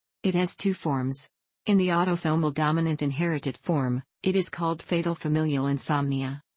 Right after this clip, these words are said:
It can also develop spontaneously as a non-inherited mutation variant called sporadic fatal insomnia. The first recorded case was an Italian man,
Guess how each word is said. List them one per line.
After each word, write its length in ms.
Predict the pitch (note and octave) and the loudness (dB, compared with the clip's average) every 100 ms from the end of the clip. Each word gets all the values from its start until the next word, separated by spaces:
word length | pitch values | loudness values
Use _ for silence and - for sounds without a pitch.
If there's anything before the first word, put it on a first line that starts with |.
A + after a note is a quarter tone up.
| _ _ | _ _
It 160 | G3+ G3 | -2 0
can 140 | E3+ | 0
also 320 | E3 F3+ D#3+ | 0 0 0
develop 440 | D3 C#3+ D3 D3 - | 0 -2 -2 -2 -4
spontaneously 920 | - D#3 D#3 D#3+ F3 D#3 C#3 D3+ C#3+ | -4 -4 -2 0 0 0 -2 0 0
as 120 | C#3+ | 0
a 60 | C#3+ | 0
non-inherited 720 | C#3 D3+ F3 E3 F#3 F3+ D#3+ | 0 0 0 0 0 0 0
mutation 560 | D#3+ D3+ D#3+ D#3 - C#3+ | -2 -2 -2 -2 -2 -2
variant 400 | D3 D3+ C#3+ C#3 | 0 0 0 -2
called 300 | E3 D3+ - | -2 -2 -4
sporadic 540 | - F3 F3 F#3+ E3 | -4 -2 0 -2 -2
fatal 340 | - D#3+ D3 C3+ | 0 0 0 0
insomnia. 760 | C3+ - D3 C#3 C3+ C3 C#3 - _ _ _ | -2 -2 0 0 -2 -4 -6 -12 _ _ _
The 80 | G3 | -6
first 380 | G3 G#3+ G#3 - | -2 0 0 0
recorded 520 | F3 - E3+ D3+ - | -2 0 -2 0 -4
case 320 | - D3 C#3 | -4 -4 -2
was 160 | C#3+ C3+ | -2 0
an 80 | D3 | -2
Italian 500 | C#3 E3+ F3 D#3 C3+ | -2 -2 0 0 2
man, 420 | D3 C#3+ A#2+ | 2 2 0